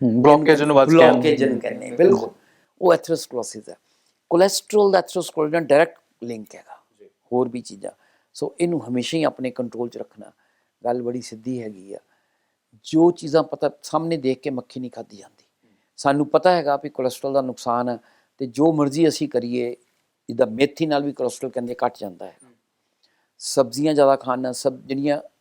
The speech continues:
Speaker 2: ਰਫੇ, ਜਿਹੜੀ ਫਾਈਬਰ ਹੈਗਾ, ਡਾਈਟ ਹੈਗੀ ਆ, ਸਬਜ਼ੀਆਂ, ਫਰੂਟ ਹੋ ਗਏ with pulp,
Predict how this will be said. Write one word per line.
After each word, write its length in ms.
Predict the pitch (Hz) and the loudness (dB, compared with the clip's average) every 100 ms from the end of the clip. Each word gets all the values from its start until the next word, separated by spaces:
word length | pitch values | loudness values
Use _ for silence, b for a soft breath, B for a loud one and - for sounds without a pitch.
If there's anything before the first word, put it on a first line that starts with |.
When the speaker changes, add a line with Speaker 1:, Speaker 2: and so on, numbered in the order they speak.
| _ 113 | _ -4
Speaker 2:
ਰਫੇ, 300 | 135 - 147 | -4 -2 -4
ਜਿਹੜੀ 220 | 131 127 120 | -2 -4 -4
ਫਾਈਬਰ 500 | - 127 127 143 135 | -2 -2 0 0 2
ਹੈਗਾ, 360 | 123 110 101 _ _ _ _ _ | 0 -2 -6 _ _ _ _ _
ਡਾਈਟ 300 | 123 113 113 | -2 0 -2
ਹੈਗੀ 280 | 123 101 98 | -8 -8 -18
ਆ, 80 | 82 _ _ | -20 _ _
ਸਬਜ਼ੀਆਂ, 600 | - 135 107 117 120 110 | -4 -2 -2 -4 -8 -8
ਫਰੂਟ 380 | 107 135 131 127 | -10 -4 -4 -2
ਹੋ 80 | 120 | -4
ਗਏ 140 | 107 | -4
with 320 | 107 143 147 - | 0 0 -2 -10
pulp, 480 | _ _ 143 131 | _ _ 0 0